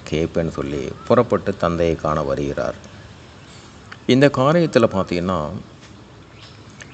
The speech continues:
இங்கு தகப்பனாக நம் தேவனும், நம்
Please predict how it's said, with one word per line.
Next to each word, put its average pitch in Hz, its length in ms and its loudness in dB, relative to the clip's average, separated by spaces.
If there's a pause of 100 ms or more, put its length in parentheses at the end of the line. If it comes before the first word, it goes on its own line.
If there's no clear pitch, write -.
(140)
இங்கு 107 840 2
தகப்பனாக 85 840 2
நம் 80 220 -4
தேவனும், 78 540 -4 (2250)
நம் 107 280 2